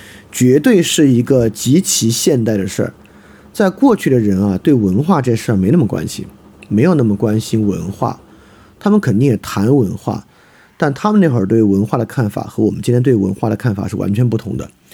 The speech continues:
我们以前在节目里举过这个例子啊，伯利克利的《阵亡战士演讲录》，就古希腊，这里面呢，就其实提到了雅典这个城邦诸多文化风格，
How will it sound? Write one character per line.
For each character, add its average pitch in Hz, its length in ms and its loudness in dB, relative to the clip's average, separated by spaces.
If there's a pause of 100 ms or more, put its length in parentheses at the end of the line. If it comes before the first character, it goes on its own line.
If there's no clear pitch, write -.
(480)
我 147 100 4
们 247 100 6
以 156 80 4
前 131 160 -2
在 135 100 4
节 120 180 0
目 135 100 2
里 143 120 2
举 - 240 -8
过 131 140 0
这 131 60 2
个 113 120 2
例 107 200 2
子 - 160 -6
啊， - 300 -10
伯 120 120 0
利 139 80 2
克 131 180 0
利 131 180 4
的 95 240 -2 (100)
《阵 135 200 0
亡 104 220 0 (260)
战 135 220 -2
士 113 240 -4
演 101 260 -2
讲 120 240 -2
录》， 147 320 2
就 113 80 -2
古 - 200 -4
希 - 140 -2
腊， 131 200 -2 (640)
这 - 140 0
里 175 60 2
面 143 120 2
呢， 135 180 0 (460)
就 202 140 0
其 - 260 -2
实 196 140 0
提 120 400 -2
到 180 140 0
了 135 140 2
雅 104 300 -2
典 98 260 -2
这 101 80 -2
个 107 80 0
城 98 320 -4
邦 117 220 0
诸 165 320 2
多 156 220 2
文 107 260 2
化 123 240 -2
风 131 280 0
格， - 340 -4